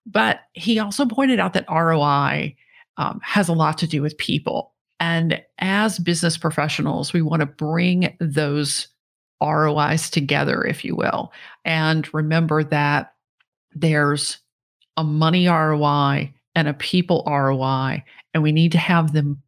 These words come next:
both in order to be successful. And we can use technology as an opportunity to get both the money R O I and the people R O I in our businesses.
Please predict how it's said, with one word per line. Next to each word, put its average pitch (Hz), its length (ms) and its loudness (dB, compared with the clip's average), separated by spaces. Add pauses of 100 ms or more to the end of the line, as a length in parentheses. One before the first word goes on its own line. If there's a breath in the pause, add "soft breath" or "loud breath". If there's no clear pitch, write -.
(160)
both 151 580 0 (420 loud breath)
in 175 100 4
order 156 240 4
to 151 140 -6
be 143 140 0
successful. - 760 -6 (400 loud breath)
And 175 200 -2
we 175 120 0
can 165 260 2
use 180 800 0
technology 160 1300 0 (340 loud breath)
as 165 140 0
an 160 100 2
opportunity 165 1080 0
to 151 340 -2 (100)
get 160 320 0 (180)
both 151 480 0 (360 soft breath)
the 165 80 4
money 160 500 4
R 156 220 2
O 147 120 0
I 143 440 2 (100)
and 160 160 0
the 143 60 -6
people 147 440 -4
R - 240 -2
O - 120 -6
I - 340 -4 (340 loud breath)
in 170 140 2
our 160 140 2
businesses. - 800 -6